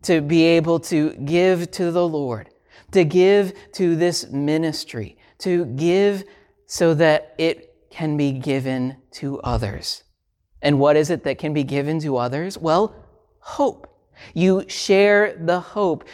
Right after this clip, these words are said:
through this word and sacrament ministry. You share hope through the gifts that we give to others, whether that's those mask donations, whether it's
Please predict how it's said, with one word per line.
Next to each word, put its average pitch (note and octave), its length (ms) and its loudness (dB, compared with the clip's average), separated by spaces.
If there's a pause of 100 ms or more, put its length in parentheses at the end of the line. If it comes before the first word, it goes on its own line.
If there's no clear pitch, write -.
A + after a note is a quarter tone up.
(140)
through E3 420 2
this D#3+ 400 0
word D#3+ 560 2 (160)
and D#3+ 200 -2
sacrament C#3+ 720 -2
ministry. D3 600 -4
You E3 320 -4 (180)
share F#3+ 600 2 (160)
hope F#3+ 460 -2 (200)
through E3+ 340 2
the D#3 220 2
gifts E3+ 480 0
that D#3 240 -2
we F3 240 0
give E3 320 0
to D#3+ 240 -2
others, D3+ 420 2
whether D#3+ 300 4
that's D3+ 260 0 (180)
those E3 260 4
mask D#3+ 560 -2
donations, A#2+ 760 -2
whether D#3 340 4
it's D3+ 220 2